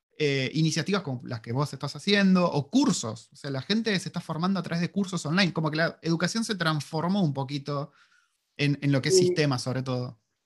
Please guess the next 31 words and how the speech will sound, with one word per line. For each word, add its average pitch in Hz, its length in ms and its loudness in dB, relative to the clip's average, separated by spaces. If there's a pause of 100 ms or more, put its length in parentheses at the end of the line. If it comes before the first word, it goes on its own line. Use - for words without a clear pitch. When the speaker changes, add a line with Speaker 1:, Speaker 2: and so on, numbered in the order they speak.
(300)
Speaker 2:
Sí, 147 160 2
se 131 120 -2
va 135 60 4
a - 40 -2
tener 160 240 2
que 147 100 -2
seguir 143 280 4
transfo-, 120 500 -4
transformando 120 640 0
seguramente, 120 800 0 (100)
Speaker 1:
<laughs> - 360 -2
Speaker 2:
pero 135 640 -4 (140)
algo, 185 340 0
algo 202 240 2
que 180 60 4
me 139 140 4
parece 151 280 0
que 139 220 0
no, 180 380 -4 (460)
no 202 140 0
todo 214 220 2
el 156 80 6
mundo 180 360 4
tiene 165 240 0
por 135 280 -6
qué 143 100 -4
ser 143 200 -2
ingeniero 135 500 2
para 120 160 -2
trabajar 117 400 -2
en, 110 280 -2